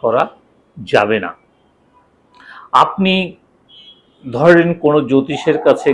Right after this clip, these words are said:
গেছেন, জ্যোতিষের পরামর্শ নিয়েছেন,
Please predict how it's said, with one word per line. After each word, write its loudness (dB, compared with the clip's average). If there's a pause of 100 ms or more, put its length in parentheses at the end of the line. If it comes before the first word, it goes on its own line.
গেছেন, -4 (1300)
জ্যোতিষের 2 (120)
পরামর্শ 4 (200)
নিয়েছেন, -4